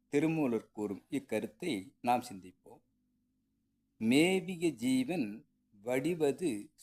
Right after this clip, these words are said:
சொல்லிடில், கோவின் மயிர் ஒன்று நூறிடம் கூறிட்டு, மேவிய கூறு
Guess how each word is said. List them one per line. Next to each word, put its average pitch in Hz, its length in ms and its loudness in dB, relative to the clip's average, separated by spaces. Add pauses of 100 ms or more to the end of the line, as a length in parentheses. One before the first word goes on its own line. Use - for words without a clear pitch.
சொல்லிடில், 139 520 -6 (1000)
கோவின் 185 800 2
மயிர் 135 540 4
ஒன்று 139 640 2 (200)
நூறிடம் 175 840 0
கூறிட்டு, 107 580 -4 (920)
மேவிய 123 600 2
கூறு 165 680 -2